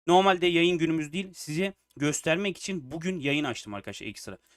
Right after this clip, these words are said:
Çünkü birçok kişi bu yay-, bu analizleri yanlış yapıyorsunuz arkadaşlar. Öyle bir dünya yok.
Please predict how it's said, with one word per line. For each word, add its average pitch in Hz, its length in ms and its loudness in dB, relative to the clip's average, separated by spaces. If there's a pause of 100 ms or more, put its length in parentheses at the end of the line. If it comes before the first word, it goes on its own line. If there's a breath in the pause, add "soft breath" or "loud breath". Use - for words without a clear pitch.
(120)
Çünkü 196 260 -6
birçok 208 260 -4
kişi 214 280 -6
bu 180 100 -4
yay-, 170 280 2
bu 160 160 4
analizleri 160 420 0
yanlış 131 380 -2
yapıyorsunuz 110 440 -8
arkadaşlar. 110 380 -6
Öyle 143 240 0
bir 143 80 -10
dünya 127 280 -2
yok. 143 220 -4